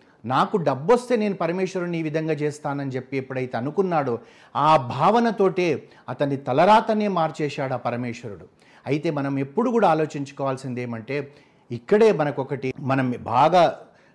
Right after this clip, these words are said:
ఎంత, ఎంత దీర్ఘంగా మనం ఆలోచించుకోవాల్సింది ఏమంటే, నిజమే ఆ జ్యోతిష్కుడికి అప్పుడు అర్థమైంది,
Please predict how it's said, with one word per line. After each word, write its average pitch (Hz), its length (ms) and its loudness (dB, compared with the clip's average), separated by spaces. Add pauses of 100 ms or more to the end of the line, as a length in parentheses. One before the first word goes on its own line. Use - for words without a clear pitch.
ఎంత, 131 220 -2 (280)
ఎంత 127 200 -2
దీర్ఘంగా 196 520 4
మనం 151 260 0
ఆలోచించుకోవాల్సింది 131 920 -4
ఏమంటే, 110 440 -12 (440)
నిజమే 160 420 -2 (100)
ఆ 127 100 -2
జ్యోతిష్కుడికి 135 680 -6
అప్పుడు 147 240 -6
అర్థమైంది, 120 640 -6